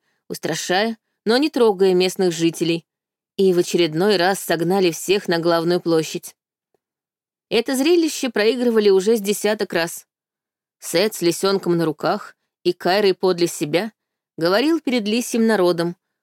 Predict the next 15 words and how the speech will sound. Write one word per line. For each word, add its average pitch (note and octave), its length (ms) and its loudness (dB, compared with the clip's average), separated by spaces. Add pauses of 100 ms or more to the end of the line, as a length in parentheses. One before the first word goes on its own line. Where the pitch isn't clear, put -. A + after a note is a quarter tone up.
(100)
усмиряя F3 480 0
смуту E3 540 -4 (320)
и B3 100 0
объявляя G3+ 580 2
себя F#3 420 0
регентом F#3 600 2
этих E3 300 -2
земель D#3+ 420 0
до D#3+ 120 0
тех - 280 -4
пор, G#3 280 -2 (340)
пока C#4 280 -2
княжич G3+ 500 -2
не F#3 80 0
подрастёт. - 640 -4